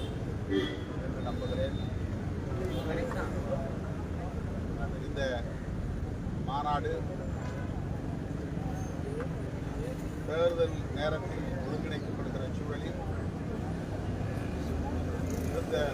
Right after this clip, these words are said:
முக்கியத்துவம் வாய்ந்த ஒரு மாநாடாக ஒருங்கிணைக்கப்படுகிறது. இதில்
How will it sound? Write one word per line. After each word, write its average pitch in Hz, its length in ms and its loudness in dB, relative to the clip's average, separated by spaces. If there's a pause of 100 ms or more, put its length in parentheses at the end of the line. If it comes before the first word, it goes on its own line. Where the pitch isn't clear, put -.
முக்கியத்துவம் 170 560 0
வாய்ந்த 156 320 2
ஒரு 214 100 2 (220)
மாநாடாக 139 500 2 (2500)
ஒருங்கிணைக்கப்படுகிறது. - 1000 2 (2750)
இதில் 156 260 -2